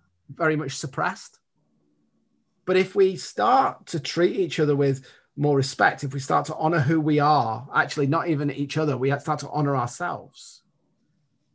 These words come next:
we will become less stressed. Our mental health will be better. The dis-ease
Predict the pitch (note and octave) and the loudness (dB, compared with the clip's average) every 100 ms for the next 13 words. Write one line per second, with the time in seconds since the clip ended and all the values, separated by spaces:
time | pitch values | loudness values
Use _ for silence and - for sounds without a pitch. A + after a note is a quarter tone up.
0 | _ _ _ B2+ E3 F3 F3 G3 G#3 G#3 | _ _ _ -6 -4 -2 -2 -2 -2 -4
1 | - G#3+ A#3+ C#3 - - A#2+ A2+ C#3 C#3 | -2 -2 0 0 -2 -2 -2 -2 -2 0
2 | D#3 C3+ C3 D#3+ E3+ - D3+ C3+ G#2 B2 | 0 -2 -2 -2 -2 -6 -4 0 0 0
3 | A#2 B2+ C3 A2+ D3+ - - D3 D3+ F3 | -2 -2 -2 0 0 -2 -6 -2 -2 -2
4 | F3+ | -6